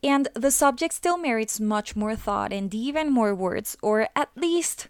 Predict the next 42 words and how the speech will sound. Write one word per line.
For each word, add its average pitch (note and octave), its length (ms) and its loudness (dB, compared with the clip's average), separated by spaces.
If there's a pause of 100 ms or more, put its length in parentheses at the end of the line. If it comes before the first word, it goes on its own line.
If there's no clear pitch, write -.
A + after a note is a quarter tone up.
(120)
some B3+ 280 0
more A#3+ 260 4
nuanced A#3 540 0
considerations G#3 920 -4 (100)
that F#3+ 260 -4
recognize F#3+ 580 -8
the F#3+ 100 -6
many G3 340 -2
layers A#3+ 340 -2
of G#3 140 -6
complexity B3 600 -2
behind F#3 480 -6
decoloniality, F#3 1040 -4 (340)
and F4 240 -2 (140)
some C4 240 -2
more A#3+ 220 0
specific A3 600 -4
case F#3+ 260 -6
studies, A#3+ 420 -2
so G#3 180 -2
to G3 220 -10
speak, - 520 -12 (440)
to D4 160 0
exemplify B3 880 0
what G#3+ 180 -4
I G3+ 140 0
mean G3 280 -2
when F#3+ 120 -4
I F#3 100 -4
say F#3 280 -4
that F3+ 200 -6
fashion G3 380 -2
creatives G3+ 640 -6
have G3 220 0
abused F#3+ 680 -2
the G3 160 -2
term F3 340 -2
perhaps F3+ 420 -2
a F#3 40 -4
little F3 280 -2
too D#3+ 240 -10
much. E3+ 460 -4